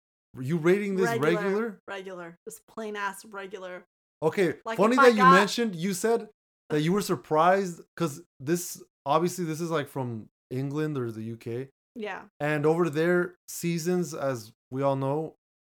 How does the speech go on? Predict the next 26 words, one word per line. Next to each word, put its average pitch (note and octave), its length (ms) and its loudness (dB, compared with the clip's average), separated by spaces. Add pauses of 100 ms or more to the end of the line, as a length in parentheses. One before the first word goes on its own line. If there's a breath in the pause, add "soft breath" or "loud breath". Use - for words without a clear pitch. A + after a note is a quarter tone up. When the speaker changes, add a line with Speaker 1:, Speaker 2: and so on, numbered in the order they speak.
(240)
Speaker 1:
they're D3 140 2
only, F3 160 4
like, C#3+ 200 -2
three C#3+ 220 -2
episodes B2 440 -6
long. A2+ 360 -6 (240)
Speaker 2:
Yeah. B3+ 320 -8 (240)
But - 140 -16
they're, B3+ 140 -2
like, B3+ 280 -2
each, B3 260 -10
like, A#3+ 180 -6
an G#3 80 -8
Speaker 1:
But, - 80 0
Speaker 2:
hour - 100 2
and A#3 80 -2
a E3 40 2
Speaker 1:
yeah, D#3+ 120 6
Speaker 2:
half. A3 140 4
Speaker 1:
but D#3+ 80 2
each C#3+ 60 -6
one's, F3+ 120 -4
like, D#3 120 -6
an B2+ 80 -8
hour C3 200 -2
and - 20 -6